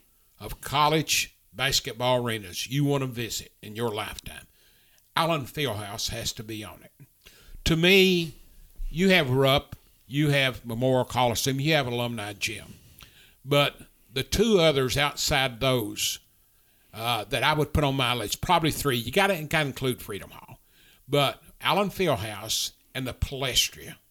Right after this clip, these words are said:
in Philadelphia, there's nothing like 'em. They're sort of glorified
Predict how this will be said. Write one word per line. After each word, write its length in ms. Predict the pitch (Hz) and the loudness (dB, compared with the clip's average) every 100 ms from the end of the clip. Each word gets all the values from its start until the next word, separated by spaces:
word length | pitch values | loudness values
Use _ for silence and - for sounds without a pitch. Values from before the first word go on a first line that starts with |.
| _ _ | _ _
in 160 | 117 | -14
Philadelphia, 800 | 110 - 135 123 113 - - - _ - - - | -10 -4 -2 -2 -4 -8 -14 -20 _ -20 -18 -6
there's 260 | 139 123 | -2 -2
nothing 380 | 139 160 160 180 | 2 0 0 -2
like 320 | 147 120 - | 0 -2 -4
'em. 160 | - 110 | -14 -8
They're 120 | 139 | -4
sort 280 | 135 - 165 | -2 0 0
of 160 | 123 107 | -2 -6
glorified 1000 | 123 135 160 190 - 156 156 151 151 | 0 4 4 2 -2 0 0 0 -4